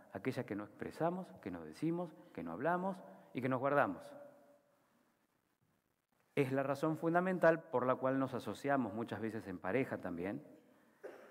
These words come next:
o nos casamos, o tenemos un matrimonio, o formamos un hogar y tenemos una familia. Qué bonito, qué lindo, porque es realmente la, la matriz, podríamos decir, de toda nuestra humanidad,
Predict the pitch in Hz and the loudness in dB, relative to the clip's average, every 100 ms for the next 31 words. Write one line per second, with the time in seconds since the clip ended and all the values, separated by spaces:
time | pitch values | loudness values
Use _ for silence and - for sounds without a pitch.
0 | - - - 95 - 98 - 143 120 117 | -20 -16 -12 -8 -2 0 4 4 4 0
1 | 117 - - - 98 90 - 101 101 - | -8 -16 -18 -8 -4 -4 -2 -2 -2 -4
2 | 92 85 90 120 147 127 120 123 - - | -6 -6 -6 0 0 0 -2 -6 -10 -10
3 | 92 101 104 104 87 85 117 139 131 - | -6 -4 -4 -6 -8 0 4 4 4 -8
4 | - - - - - - 101 104 101 92 | -18 -20 -20 -20 -16 -6 -2 -2 -2 -6
5 | - 95 170 107 82 - - - - _ | -2 2 2 0 -6 -14 -20 -20 -20 _
6 | - 170 196 247 - - 165 240 151 87 | -4 0 0 -2 -4 0 2 2 2 -2
7 | 82 - - - 101 101 - - - _ | -10 -16 -16 -10 -8 -8 -10 -20 -20 _
8 | 95 95 113 113 135 143 - - - - | -4 -2 -2 -4 -4 -6 -8 -20 -20 -20
9 | - - 101 95 92 95 104 104 104 269 | -20 -8 -6 -2 -2 0 2 0 2 2
10 | - - - - 196 208 110 101 92 - | 2 -4 -18 -8 -4 -2 -2 -4 -6 -4
11 | 135 151 - - - _ 101 - 113 110 | -4 -6 -14 -20 -20 _ -6 -2 0 0
12 | 107 110 101 95 95 87 | -2 -4 -4 -2 -2 -4